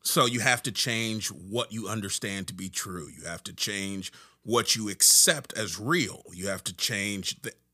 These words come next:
the understanding of the environment that you're in. And to the degree that that change more accurately reflects the reality of what is,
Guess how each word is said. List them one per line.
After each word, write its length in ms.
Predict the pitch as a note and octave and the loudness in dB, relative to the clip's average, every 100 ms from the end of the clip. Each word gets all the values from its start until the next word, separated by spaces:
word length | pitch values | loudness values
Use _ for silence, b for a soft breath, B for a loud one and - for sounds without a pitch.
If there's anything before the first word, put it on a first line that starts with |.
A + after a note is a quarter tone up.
| - | -8
the 260 | G#2+ G#2+ | -6 -2
understanding 1000 | C3 C3 A#2 - - C3+ C3+ A#2+ G2+ F#2+ b b b b - | -2 -2 -2 -2 -2 -4 -4 -4 -6 -8 b b b b 0
of 640 | A2 G#2+ G2+ G2 F#2 F#2+ _ _ _ _ _ _ _ - | 2 4 2 -2 -6 -16 _ _ _ _ _ _ _ -8
the 180 | A#2+ A2+ | -2 -2
environment 880 | F#2+ E2+ F#2+ A#2 C3+ A2+ G2 F2 - _ | -2 -6 0 2 4 2 -2 -6 -14 _
that 260 | G#2 F#2 A2 | -4 -2 -4
you're 120 | D#2 | -4
in. 360 | F#2+ F2 F2 - | -6 -6 -10 -10
And 260 | G2+ F#2+ - - | -6 -6 -10 -2
to 260 | - F#3 G3 | 0 0 0
the 120 | F3 | -2
degree 840 | C#3 A2 G#2 A#2 C3+ C#3 G#2 - b b b | -2 -8 -8 -8 -6 -6 -8 -12 b b b
that 160 | A2+ - | -4 2
that 260 | A#2+ B2 - | 2 2 0
change 540 | - B2+ A#2+ A2+ - | 0 0 0 -2 -4
more 200 | G#2+ G2+ - | -6 -8 -4
accurately 600 | A2 A2+ B2+ F2+ F#2+ G#2 | -2 -2 -4 -6 -6 -6
reflects 680 | F#2+ G2 - - A#2 A2 - | -6 -8 -10 -2 -2 0 -2
the 120 | G#2 | -2
reality 680 | F2+ F#2 F2+ F#2+ A#2+ B2+ C3+ | -6 -6 -6 -4 -4 -4 -4
of 160 | A#2 A2 | -4 -4
what 220 | A#2+ G#2+ | -4 -2
is, 380 | C3 F3 F#3 | -2 -2 -6